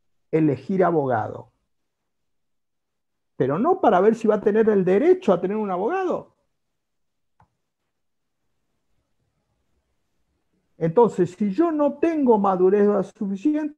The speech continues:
un informe técnico, me dice, "No, mire, este niño no tiene madurez o edad suficiente", perfecto. Entonces él pierde el derecho a elegir un abogado, pero no a tener un abogado.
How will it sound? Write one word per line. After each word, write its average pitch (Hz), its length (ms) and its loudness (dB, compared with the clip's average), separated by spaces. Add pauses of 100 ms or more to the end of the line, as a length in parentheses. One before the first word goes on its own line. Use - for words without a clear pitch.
(100)
un 196 160 0
informe 170 380 -2
técnico, 220 720 -2 (100)
me 170 60 0
dice, 175 180 -2
"No, 190 180 -2
mire, 170 160 -2
este 151 160 -2
niño 190 380 -4 (100)
no 151 380 -6
tiene 165 260 -4
madurez 127 360 -6
o - 20 -2
edad 143 100 -4
suficiente", 254 960 -6 (200)
perfecto. 240 640 0 (280)
Entonces 196 560 0
él 202 160 0
pierde 220 300 2
el 202 100 2
derecho 220 480 2
a 175 80 2
elegir 175 480 2
un 214 140 2
abogado, 120 680 -2 (800)
pero 127 320 -2
no 160 160 -2
a 285 140 0
tener 233 420 4
un 170 160 0
abogado. 127 680 -10